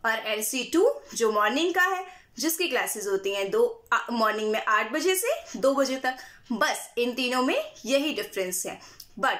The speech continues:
लोगों की प्रायोरिटी पहले सीएलसी फॉर्म फिल करते हुए पहले सीएलसी, एलसी वन, एलसी टू होती है। तो ये आपके ऊपर है,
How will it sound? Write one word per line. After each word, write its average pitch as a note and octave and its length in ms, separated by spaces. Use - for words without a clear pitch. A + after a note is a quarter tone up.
लोगों A3 280
की B3 180
प्रायोरिटी A3+ 640
पहले A3 300
सीएलसी A#3 680
फॉर्म F#4 240
फिल G4 280
करते B3 300
हुए G#3 220
पहले A3+ 460
सीएलसी, A#3 720
एलसी A3 320
वन, A#3 260
एलसी F#4 340
टू E4 80
होती F#3 340
है। - 160
तो C#4 60
ये B3+ 140
आपके G#3+ 400
ऊपर D#4+ 320
है, C5+ 140